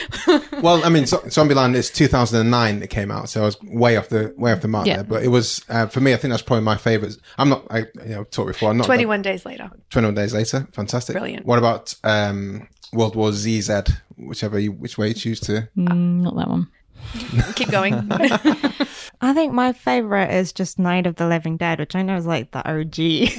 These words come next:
Speaker 4: <laughs> old school. But I don't know, I think in a way, for me, it's weirdly never been topped because that film was just perfect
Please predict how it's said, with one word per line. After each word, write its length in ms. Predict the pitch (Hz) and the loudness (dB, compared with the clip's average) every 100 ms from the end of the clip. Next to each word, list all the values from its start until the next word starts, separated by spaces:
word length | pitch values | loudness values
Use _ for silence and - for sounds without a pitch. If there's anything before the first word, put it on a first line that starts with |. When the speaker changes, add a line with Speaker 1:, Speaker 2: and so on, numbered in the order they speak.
| 208 | -8
Speaker 4:
<laughs> 180 | - - | -6 4
old 320 | 214 220 226 | 6 6 2
school. 760 | - - 233 226 226 220 226 - - - - _ _ - | -6 0 4 6 6 4 2 0 -14 -20 -20 _ _ 2
But 260 | 196 - - | 2 2 0
I 100 | 214 | 0
don't 120 | 233 | 2
know, 120 | 233 | 4
I 120 | 214 | 4
think 340 | 226 254 240 - | 2 0 -2 -2
in 140 | 202 196 | 0 2
a 100 | 190 | 2
way, 420 | 190 190 170 - | 2 4 2 -2
for 100 | - | -4
me, 320 | 180 226 208 143 | 0 2 2 2
it's 320 | 143 - - - _ _ - | -2 -6 -18 -20 _ _ -12
weirdly 520 | 175 190 175 170 165 | 0 2 2 0 0
never 280 | 160 156 147 | 0 -2 -4
been 300 | 151 147 160 | -4 -4 -2
topped 480 | 165 - - - - | -2 -2 -6 -18 -6
because 440 | 120 - 143 - | -6 -2 -4 -4
that 300 | - 127 - - | -4 -4 -4 0
film 320 | 151 147 143 - - _ _ | 0 0 -6 -12 -20 _ _
was 140 | 170 160 | -2 0
just 240 | 156 - | -4 -2
perfect 640 | 165 147 - 156 123 - | 0 0 0 0 -2 -4